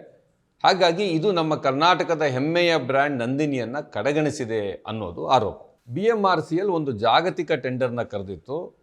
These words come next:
ಅದರಲ್ಲಿ ಅಮೂಲ್ ಒಂದೇ ಅರ್ಜಿ ಸಲ್ಲಿಸಿತ್ತು, ಕೆ ಎಂ ಎಫ್ನವರು ಅರ್ಜಿ ಹಾ-, ಹಾಕಿರ್ಲಿಲ್ಲ. ಇದರಿಂದಾಗಿ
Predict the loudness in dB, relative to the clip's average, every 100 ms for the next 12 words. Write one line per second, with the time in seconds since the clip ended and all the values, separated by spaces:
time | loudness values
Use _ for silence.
0 | _ -2 0 0 2 2 2 2 2 2
1 | 4 6 6 4 -2 -2 -6 -6 -10 -6
2 | -8 -8 -6 0 0 0 -4 -6 -4 -2
3 | -4 -4 -2 -2 0 -2 0 0 0 0
4 | 0 -2 -2 -4 -2 -4 -4 -8